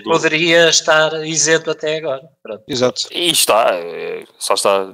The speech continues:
Speaker 1: e em teoria estão e vão continuar a estar, na verdade. Portanto, eh,
Speaker 3: Mas
Speaker 1: isso é
Speaker 3: eu,
Speaker 1: muito
Speaker 3: eu
Speaker 1: engraçado.
Speaker 3: acho
Speaker 1: O regime
Speaker 3: que
Speaker 1: do, do residente não habitual continua a
Speaker 3: Sim.
Speaker 1: estar isento, portanto.
Speaker 3: É isso mesmo, esse é que é o ponto, que é, é, Portugal, eu
Speaker 2: Queres,
Speaker 3: acho que
Speaker 2: queres falar um pouco disso? Porque isso se calhar é importante para a malta da comunidade.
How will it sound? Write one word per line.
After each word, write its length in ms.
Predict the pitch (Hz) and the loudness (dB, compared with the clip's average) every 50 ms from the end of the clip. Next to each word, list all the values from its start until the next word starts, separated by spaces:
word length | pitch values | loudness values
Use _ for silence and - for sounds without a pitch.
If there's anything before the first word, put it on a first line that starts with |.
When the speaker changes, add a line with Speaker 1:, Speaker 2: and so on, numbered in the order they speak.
| - - 82 | -14 -16 -14
Speaker 1:
e 340 | 85 87 87 95 104 101 | -12 -12 -10 -8 -6 -6
em 60 | 104 110 | -6 -4
teoria 200 | - 123 113 117 | -2 0 0 0
estão 220 | 120 - 127 117 | 2 2 2 0
e 40 | 127 | 0
vão 140 | 127 135 131 | 0 0 0
continuar 360 | 117 143 - 139 135 131 127 | 0 -2 0 0 2 2 2
a 40 | 139 | 2
estar, 280 | 120 - - 113 104 95 | 0 0 2 0 0 0
na 100 | 95 95 | -2 -6
verdade. 320 | 95 101 98 95 95 92 | -4 -2 -2 -2 -2 -4
Portanto, 380 | - _ - - 95 - - - - - - - - - | -8 _ -16 -16 -16 -16 -18 -20 -20 -20 -12 -10 -6 -2
eh, 240 | - 208 214 208 208 208 | 0 2 4 4 4 4
Speaker 3:
Mas 40 | |
Speaker 1:
isso 80 | 277 285 | 4 4
é 20 | |
Speaker 3:
eu, 40 | 285 262 | 4 4
Speaker 1:
muito 100 | 214 247 | 4 4
Speaker 3:
eu 40 | 254 | 4
Speaker 1:
engraçado. 220 | 262 262 - - 113 | 2 4 2 2 0
Speaker 3:
acho 100 | 117 131 | 0 2
Speaker 1:
O 60 | 135 | 2
regime 280 | - - 165 160 151 | 2 4 4 2 2
Speaker 3:
que 80 | 143 127 | 2 2
Speaker 1:
do, 140 | 127 127 127 | 2 2 2
do 140 | 117 123 110 | 0 0 -2
residente 280 | 113 110 131 127 117 | 0 0 -2 0 0
não 80 | 127 127 | 0 0
habitual 460 | 123 120 123 - 127 123 127 131 - - - - _ | 0 0 0 2 2 2 2 0 -2 -8 -20 -16 _
continua 280 | - 110 117 - 131 123 | -8 -6 -2 0 0 2
a 20 | |
Speaker 3:
Sim. 60 | 131 | 2
Speaker 1:
estar 120 | 131 123 123 | 2 2 2
isento, 320 | 127 120 113 104 98 101 - | 0 -2 -2 -4 -6 -8 -14
portanto. 300 | _ - - - - - _ _ | _ -18 -14 -14 -14 -14 _ _
Speaker 3:
É 160 | - 190 196 | 2 4 4
isso 240 | 208 208 - - 208 | 4 4 2 2 4
mesmo, 280 | 220 220 202 170 160 156 | 4 4 4 4 4 4
esse 200 | 165 170 - 196 | 4 4 4 2
é 40 | 170 | 2
que 80 | 170 | 4
é 40 | 185 | 2
o 60 | 185 | 2
ponto, 300 | 175 - 185 170 160 - | 2 2 2 2 0 -2
que 280 | - - 139 127 123 113 - - - - - - _ - | -2 0 2 2 2 0 -4 -10 -20 -20 -20 -20 _ -8
é, 80 | - | -8
é, 120 | - - - _ _ _ _ _ - - _ _ _ | -6 -8 -10 _ _ _ _ _ -20 -20 _ _ _
Portugal, 420 | - - - 151 143 165 170 180 | -10 -6 -2 2 4 6 6 6
eu 60 | 180 175 | 6 6
Speaker 2:
Queres, 160 | 180 180 - | 4 4 2
Speaker 3:
acho 80 | - - | 0 2
que 60 | - | 2
Speaker 2:
queres 140 | 202 196 - | 2 2 4
falar 220 | 196 185 175 170 | 4 6 6 4
um 60 | 165 156 | 4 4
pouco 280 | - 170 156 - 147 | 2 0 0 0 -4
disso? 260 | 127 135 151 - - | -6 -2 -2 -2 -2
Porque 220 | - 156 - - 127 | -2 -6 -8 -6 -4
isso 120 | 127 - - | -2 -2 0
se 40 | |
calhar 280 | - 151 147 143 147 147 | 0 2 4 4 4 4
é 60 | 156 | 4
importante 440 | 160 156 156 160 156 165 165 160 160 | 2 0 -2 -2 0 0 0 0 0
para 100 | - 165 | -2 0
a 20 | |
malta 280 | 160 165 165 160 170 170 | 0 0 0 0 0 -2
da 80 | 165 165 | -4 -4
comunidade. 500 | 165 - 170 170 170 165 147 131 127 123 | -6 -8 -10 -8 -6 -4 -2 -4 -4 -6